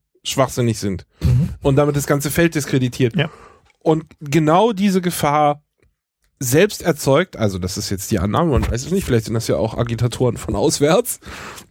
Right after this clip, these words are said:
Speaker 1: die diese Gruppen zu zerstören versuchen, aber genau dieser Mechanismus, der wird auch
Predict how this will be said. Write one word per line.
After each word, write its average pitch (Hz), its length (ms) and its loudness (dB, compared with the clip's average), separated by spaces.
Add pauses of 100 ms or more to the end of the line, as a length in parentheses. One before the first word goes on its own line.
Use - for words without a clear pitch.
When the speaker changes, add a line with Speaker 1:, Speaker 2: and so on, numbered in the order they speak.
Speaker 1:
die 175 100 4
diese 151 240 4
Gruppen 147 340 0
zu 143 200 2
zerstören 156 500 2
versuchen, 143 420 -2 (420)
aber 151 200 2
genau 147 360 4
dieser 170 280 0
Mechanismus, 147 680 0
der 127 180 2
wird 123 160 -2
auch 95 160 -4